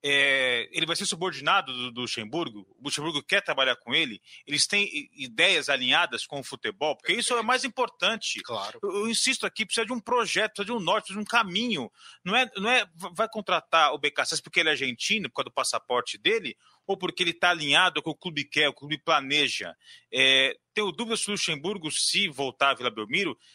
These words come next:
Speaker 1: seria só um gerente, ou não seria mais ou menos como o Felipão também seria só gerente no Atlético Paranaense, acabou assumindo o time e vai ficar até o fim da temporada.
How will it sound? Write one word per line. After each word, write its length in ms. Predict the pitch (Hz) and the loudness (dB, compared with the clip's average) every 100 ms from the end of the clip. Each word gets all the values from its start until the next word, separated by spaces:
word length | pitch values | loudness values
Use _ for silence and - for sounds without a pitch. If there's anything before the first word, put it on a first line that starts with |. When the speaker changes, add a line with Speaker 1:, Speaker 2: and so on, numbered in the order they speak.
| _ | _
Speaker 1:
seria 300 | - 160 175 | -2 0 0
só 220 | - 185 | 0 -2
um 40 | 185 | 0
gerente, 720 | 175 139 151 175 - 104 90 _ _ - | 2 4 4 2 -2 -4 -8 _ _ -6
ou 120 | 175 | -4
não 60 | 202 | -2
seria 240 | 185 185 | 0 0
mais 140 | 190 175 | 0 -4
ou 40 | |
menos 160 | 202 - | -6 -6
como 240 | 208 202 | -6 -6
o 20 | |
Felipão 480 | - 208 196 - 247 | -4 -4 -2 -2 -2
também 260 | - 175 170 | -2 -2 -2
seria 220 | 156 156 | 0 0
só 220 | - 214 | 2 0
gerente 480 | 170 165 165 165 147 | 2 4 4 2 -2
no 40 | |
Atlético 320 | 135 139 139 - | 0 0 0 0
Paranaense, 520 | 131 131 156 214 226 | 2 2 2 0 0
acabou 300 | 214 170 175 | 0 -2 -2
assumindo 400 | - 156 151 147 | -4 -6 -4 -4
o 40 | |
time 400 | - 185 226 262 - - - | -2 -2 0 -2 -4 -14 -12
e 80 | 190 _ | -12 _
vai 140 | 214 | 0
ficar 240 | 208 202 202 | 0 0 0
até 240 | - 202 | 4 0
o 40 | 208 | 2
fim 120 | 220 | -4
da 60 | |
temporada. 720 | 220 220 233 190 160 120 101 | -4 -2 2 4 4 2 -6